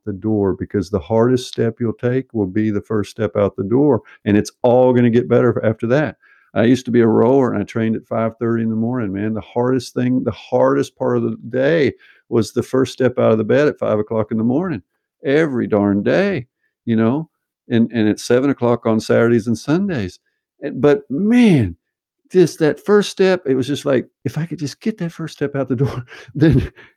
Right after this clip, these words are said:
it's gonna be good." And, and it, and, and, and continuity, just, you know, and, and when you do things, anything you do fairly frequently, you get better at.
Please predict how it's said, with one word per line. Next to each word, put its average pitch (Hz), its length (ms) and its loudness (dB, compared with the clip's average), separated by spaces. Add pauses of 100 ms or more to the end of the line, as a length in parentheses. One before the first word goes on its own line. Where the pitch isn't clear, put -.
it's 220 180 0
gonna 151 240 4
be 190 240 0
good." 208 500 2 (400)
And, 151 280 2
and 147 180 2
it, 143 240 0
and, 139 160 2
and, 135 300 -2
and 131 200 -2
continuity, 143 800 -4
just, 120 340 -8
you 131 120 -4
know, 110 260 -2 (160)
and, 113 200 -2
and 113 180 -2
when 120 160 2
you 139 100 2
do 135 300 2
things, 135 600 -2
anything 151 400 -2
you 123 140 -2
do 123 420 -4 (140)
fairly 131 400 -2
frequently, 127 580 -4
you 131 120 -2
get 175 200 0
better 302 400 0
at. 160 180 -6